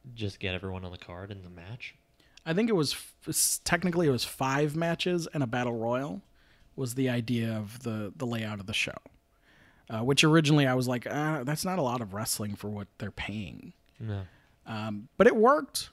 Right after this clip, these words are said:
Speaker 2: I mean, they, they got the guys that they wanted to get, the crowd that they wanted to get in, especially that first show was pretty packed.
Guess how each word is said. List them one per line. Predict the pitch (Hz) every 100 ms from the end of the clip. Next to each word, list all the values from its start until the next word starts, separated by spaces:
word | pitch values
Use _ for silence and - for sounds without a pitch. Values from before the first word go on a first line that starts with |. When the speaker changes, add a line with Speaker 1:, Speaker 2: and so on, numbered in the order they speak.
| -
Speaker 2:
I | 151
mean, | 160 156
they, | 151 156
they | 151 156 160
got | 165 165
the | 156
guys | 151 151 147
that | 143
they | 151
wanted | 135 135 131
to | 127
get, | 135 135 -
the | -
crowd | 117 139 120 120
that | 117
they | 127
wanted | 120 120
to | 110
get | 113
in, | 123 127
especially | 123 - 135 - 139
that | 123 -
first | 117 120
show | - 117
was | 120
pretty | - 117
packed. | 110 110 113 -